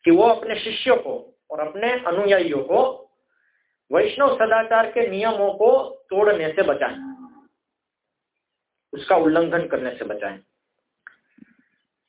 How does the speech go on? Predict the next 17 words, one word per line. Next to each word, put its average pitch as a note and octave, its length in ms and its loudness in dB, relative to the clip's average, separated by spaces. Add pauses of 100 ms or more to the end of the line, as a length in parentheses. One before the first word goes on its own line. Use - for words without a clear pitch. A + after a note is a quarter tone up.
(360)
उनको A3 460 2
चाहिए A3+ 600 2 (640)
कि F#3+ 60 -4
हमेशा A#3+ 520 2
उनको A#3 720 0 (1600)
जो E3+ 220 6
नियम A3+ 240 4
है E3 400 -12 (2750)
वो A3+ 220 4
पालन A#3+ 480 0
करने A3+ 340 -2
के G#3+ 140 -4
लिए, G3+ 360 2 (680)
अ, E3 100 -4
अ, - 160 -4
अ, D3+ 500 -2 (120)
क-, F#3 320 0